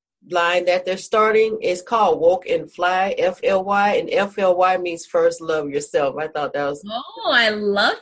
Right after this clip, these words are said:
Speaker 2: that.
Speaker 1: Isn't that nice? First love yourself. Yeah. And that's
Speaker 2: Yes.
Speaker 1: very important. Like you said, a lot of people get into relationships and they expect the other person to fill some sort of void or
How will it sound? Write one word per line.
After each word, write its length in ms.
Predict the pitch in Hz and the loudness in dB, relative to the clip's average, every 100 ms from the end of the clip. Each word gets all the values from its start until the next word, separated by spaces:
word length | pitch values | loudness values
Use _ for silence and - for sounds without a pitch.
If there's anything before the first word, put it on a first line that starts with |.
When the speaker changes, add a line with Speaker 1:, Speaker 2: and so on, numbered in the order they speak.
| 427 | 0
Speaker 2:
that. 480 | 285 208 185 180 233 | 4 4 4 2 0
Speaker 1:
Isn't 200 | 220 214 | -2 0
that 80 | 220 | 0
nice? 300 | 226 233 - | 2 0 -2
First 320 | 208 196 202 | -2 -2 -2
love 280 | 180 185 170 | -2 -2 -2
yourself. 580 | 170 - 180 151 143 - _ | -8 -6 -4 -2 -4 -6 _
Yeah. 340 | 175 160 143 151 _ _ _ _ _ | -2 0 0 -6 _ _ _ _ _
And 120 | 180 | 0
that's 140 | 196 247 | 2 2
Speaker 2:
Yes. 160 | - 240 | 0 0
Speaker 1:
very 220 | 240 226 | 2 2
important. 580 | 202 _ 220 233 170 170 | 0 _ 2 2 2 0
Like 240 | 202 214 | -2 -2
you 80 | 214 | -8
said, 340 | - 214 220 | -2 0 2
a 60 | 185 | 4
lot 220 | 175 190 | 4 2
of 120 | 202 | -2
people 580 | - 202 175 175 165 165 _ _ _ - _ - | -8 -10 0 2 2 -2 _ _ _ -20 _ -8
get 240 | 202 202 | -2 -2
into 320 | 185 - 220 | -2 -6 -4
relationships 1300 | 190 180 175 175 - 165 165 - 160 151 - - - - _ _ _ _ | -4 -2 2 2 0 -12 -12 -4 -2 -2 -4 -12 -16 -18 _ _ _ _
and 460 | 156 170 160 156 143 | 4 4 4 2 2
they 180 | 185 185 | 2 2
expect 580 | - - 180 170 - | -4 -2 2 2 0
the 100 | 226 | -2
other 200 | - 175 175 | -2 -2 -4
person 800 | - 156 156 - 151 143 156 - _ _ _ _ _ _ _ _ | -4 -4 -4 -4 -4 -4 -6 -14 _ _ _ _ _ _ _ _
to 240 | - 190 165 | -6 -6 -6
fill 440 | - 196 175 165 | -8 0 2 2
some 300 | 165 185 180 | 0 -2 -2
sort 300 | 175 175 165 | -2 2 2
of 140 | 147 139 | 2 -4
void 380 | 156 160 151 127 | -2 0 0 -2
or 200 | 139 | -4